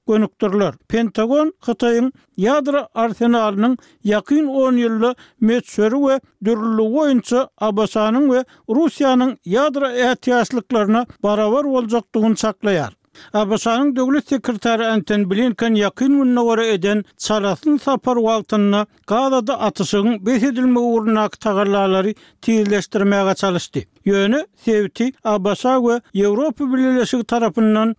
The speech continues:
terror guramasy diýilip keskitlenen Hamas topary bilen Israýlyň arasynda gelinen ýöne şinnem düşnüksiz bolup galýan alagalaşyk bilen terk etdi. Blinken we Misirden, Katardan gelen araçylar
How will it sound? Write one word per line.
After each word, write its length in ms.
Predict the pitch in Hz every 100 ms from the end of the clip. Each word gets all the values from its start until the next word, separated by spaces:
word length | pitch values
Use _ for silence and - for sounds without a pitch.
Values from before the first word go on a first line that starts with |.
| -
terror 460 | 226 208 208 294
guramasy 580 | 277 262 269 254 226 -
diýilip 320 | 247 233 233
keskitlenen 800 | - 220 - 226 - 214 208 220 214
Hamas 480 | - 208 214 254 294
topary 380 | - 262 262 240
bilen 280 | 226 220 240 - -
Israýlyň 580 | - - 208 214 202 269
arasynda 500 | 285 269 226 247 233
gelinen 460 | 214 208 208 208 185
ýöne 420 | 190 190 202 262 -
şinnem 460 | - 202 196 214 247 - -
düşnüksiz 520 | 220 160 214 - 302
bolup 300 | 311 285 233
galýan 480 | 262 240 226 226 233 _ _
alagalaşyk 560 | 226 208 196 190 - -
bilen 300 | 226 214 196
terk 320 | - 202 175
etdi. 380 | 196 - - - _ -
Blinken 460 | 208 269 339 - 277
we 240 | 254 254
Misirden, 680 | - 220 196 208 196 202 113 _
Katardan 600 | - 226 - 226 202 294 302
gelen 300 | 277 262 233
araçylar 640 | 208 226 220 202 185 190 240